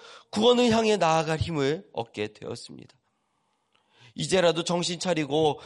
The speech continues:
주님 앞에 회개하면서 제가 피투성이라도 살아있어 영이 세워지는 은혜가 있도록 기도해 주시기를 부탁을 드리겠습니다. 적용 질문 드립니다.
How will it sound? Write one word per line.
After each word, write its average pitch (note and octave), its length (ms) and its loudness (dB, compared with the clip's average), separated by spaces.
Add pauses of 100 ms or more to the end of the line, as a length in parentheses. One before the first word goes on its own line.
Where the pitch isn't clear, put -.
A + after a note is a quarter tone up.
(140)
주님 F#3 280 0
앞에 E3+ 240 2
회개하면서 F3 1000 2 (260)
제가 E3+ 260 0
피투성이라도 G#3+ 760 0
살아있어 F3 560 0
영이 E3+ 320 2
세워지는 A#3+ 640 2
은혜가 F#3 360 2
있도록 F3 580 0 (240)
기도해 D#3 340 -4
주시기를 C3+ 560 -4
부탁을 A#2+ 460 -6
드리겠습니다. A2+ 840 -8 (520)
적용 E3+ 280 0
질문 D#3+ 260 0
드립니다. C#3 600 0